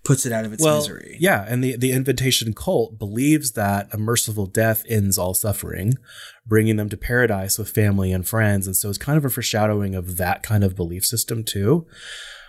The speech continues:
Speaker 2: But at the end of the day, it has other things to say about it, you know?
Speaker 1: Um, I mean, so h-, how did you view that particular moment?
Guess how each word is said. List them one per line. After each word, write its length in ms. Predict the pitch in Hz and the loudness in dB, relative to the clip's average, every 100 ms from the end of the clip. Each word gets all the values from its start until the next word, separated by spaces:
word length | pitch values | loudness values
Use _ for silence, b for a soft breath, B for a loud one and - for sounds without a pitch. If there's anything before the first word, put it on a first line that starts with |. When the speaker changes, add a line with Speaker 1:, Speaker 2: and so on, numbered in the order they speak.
| B _ _ 131 123 - | B _ _ -4 -4 -2
Speaker 2:
But 160 | 120 113 | -2 0
at 100 | 113 | -2
the 100 | 110 | -2
end 100 | 104 | 0
of 60 | |
the 60 | 98 | 2
day, 120 | 95 | 0
it 100 | 95 | 0
has 140 | 98 | 0
other 160 | 101 92 | 0 -2
things 280 | 92 87 92 | -2 -4 -2
to 80 | 90 | -2
say 220 | - 92 | 0 2
about 320 | 90 - - | 0 -2 -6
it, 120 | - B B B | -10 B B B
you 80 | 92 | 2
know? 140 | 92 - | 2 2
Speaker 1:
Um, 420 | 156 151 151 147 _ _ _ - 147 | 0 0 -4 -8 _ _ _ -6 4
I 40 | |
mean, 140 | 156 151 | 4 4
so 280 | 180 160 160 - | 0 -2 -4 -8
h-, 120 | - - | -6 -2
how 200 | - 185 | 0 0
did 180 | 170 | 0
you 100 | 156 | 0
view 180 | 143 131 | 2 2
that 320 | 127 120 - - | 2 -2 -4 -6
particular 420 | 123 117 117 117 | -6 -4 -6 -4
moment? 400 | 117 113 113 | -2 -2 -4